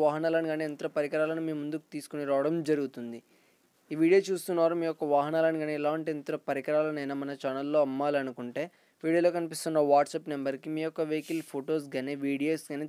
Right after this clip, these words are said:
తీసి పంపగలరు. ఫ్రెండ్స్, ఈరోజు మీకోసం సోనాలికా డిఐ థర్టీ ఫైవ్ ట్రాక్టర్ అమ్మకానికి కలదు. దీని మోడల్ చూసుకున్నట్టయితే రెండు వేల పదహారు సంవత్సరానికి చెందింది. దీని యొక్క హెచ్పి వచ్చి థర్టీ నైన్ హెచ్పి కలిగి ఉంది.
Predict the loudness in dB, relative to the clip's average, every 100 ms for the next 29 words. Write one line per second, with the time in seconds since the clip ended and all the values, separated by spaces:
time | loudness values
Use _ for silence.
0 | -6 -6 -4 2 2 2 -4 -6 -10 -18
1 | _ _ _ _ _ -4 -2 0 0 0
2 | -2 -4 -6 -6 -8 -6 -2 2 2 0
3 | -2 -2 -2 0 0 -2 -6 -6 -6 -6
4 | 0 0 0 -2 -2 -2 -4 -4 -4 -4
5 | -4 -2 -4 -6 _ _ _ -6 -4 0
6 | 2 4 2 -2 -10 -8 -6 -4 -2 -4
7 | -2 -2 0 0 -2 -2 -2 -4 -6 -8
8 | -8 -8 -6 -6 -8 -10 -8 -6 -6 -4
9 | -6 -8 _ _ _ -4 0 0 0 0
10 | 0 -8 -4 0 2 0 -2 -2 -2 0
11 | -2 -4 -4 -8 -12 -10 -8 -4 -2 -2
12 | -4 -6 -8 -6